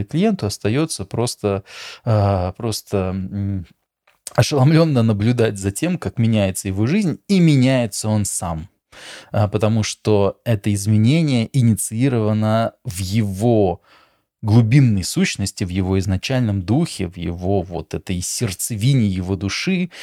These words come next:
И не обязательно этому поверхностному человеческому эго быть в курсе. Оно будет, скорее всего, раздавлено, трансформировано, поэтому, э, обсуждать с ним особо,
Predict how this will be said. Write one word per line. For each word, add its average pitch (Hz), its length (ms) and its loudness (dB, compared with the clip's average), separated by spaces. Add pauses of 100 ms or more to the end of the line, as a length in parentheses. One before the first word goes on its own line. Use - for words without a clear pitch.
(320)
И 190 100 2
не 190 140 6
обязательно 170 840 0
этому 113 760 2
поверхностному 120 760 0
человеческому 107 920 -2
эго 135 320 2
быть 95 220 -2
в - 100 -12
курсе. 87 580 -4
Оно 160 280 2
будет, 143 340 -2
скорее 104 380 -2
всего, 101 300 -4
раздавлено, 139 1000 2
трансформировано, 135 960 0
поэтому, 107 680 -4
э, 104 280 -6
обсуждать 156 440 -2
с - 80 -8
ним 104 140 0
особо, 101 420 -4